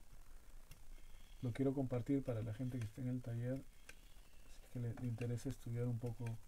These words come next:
Eso ya es para la gente que sabe anatomía, ¿no? Ya para, hay maestros que saben anatomía o ya están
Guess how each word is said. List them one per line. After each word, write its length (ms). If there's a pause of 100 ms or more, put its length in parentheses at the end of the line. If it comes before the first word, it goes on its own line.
(1500)
Eso 180
ya 80
es 60
para 200
la 100
gente 260
que 100
sabe 180
anatomía, 460
¿no? 180
Ya 180
para, 340
hay 840
maestros 360
que 120
saben 260
anatomía 540
o 80
ya 100
están 420